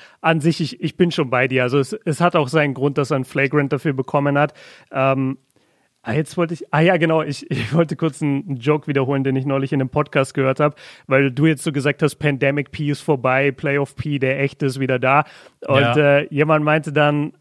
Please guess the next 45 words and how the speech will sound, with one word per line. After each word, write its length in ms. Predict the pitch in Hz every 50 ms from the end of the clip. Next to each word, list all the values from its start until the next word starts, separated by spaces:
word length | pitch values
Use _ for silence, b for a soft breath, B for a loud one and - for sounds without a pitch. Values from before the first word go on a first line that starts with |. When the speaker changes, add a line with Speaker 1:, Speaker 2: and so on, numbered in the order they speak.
| _ _ _ _
Speaker 1:
also 160 | - 127 120
ich 100 | 127 123
hab 80 | 151 135
neulich 220 | 151 151 147 143 139
einen 80 | 131
Podcast 340 | - 151 147 - - 143 -
gehört, 160 | - 151 143 131
ich 120 | 139 -
weiß 180 | - 156 143 135
nicht 100 | 151 143
mehr 220 | 143 143 135 120
wo, 340 | 123 143 151 165 160 - _ _ _ _ _ _ _ _ _ _ _ _ _ _ _ _ _
und 100 | - 127
da 100 | 131 135
meinte 280 | 135 139 135 143 - 143
der 140 | 139 139 131
eine 280 | 131 139 147 143 131
Host 280 | 143 143 147 147 - -
so, 120 | 147 143
„Ja, 260 | 131 139 147 147 143 B B B B B B
ähm, 400 | - 160 143 135 135 135 131 123
soll-, 300 | 123 120 151 147 151 - - _
sollten 360 | 135 127 156 156 151 151 139
wir 80 | 151
uns 160 | 151 139 - 165
mittlerweile 600 | 156 151 156 147 139 143 147 147 147 151 151 143
nicht 220 | 143 151 - -
bei 80 | 151 143
Paul 300 | 127 - - 151 147 143
George 320 | 131 151 147 143 - 160
alle 160 | 143 143 151
entschuldigen?“ 600 | 147 143 - - 180 180 185 165 151 123 127 123 B B B B B B - -
Und 80 | 135
dann 140 | 135 - 143
hat 100 | 147 190
der 120 | 165 151 143 143
an-, 220 | 156 151 147 131
Speaker 2:
<laughs> 60 | -
Speaker 1:
und 80 | 156 147
dann 160 | 147 147 151
hat 100 | 151 151
der 120 | 156 147 143
andere 340 | 147 151 156 160 143 156 147
Typ 220 | - - 165 -
gesagt, 420 | - 165 139 135 156 151 151 -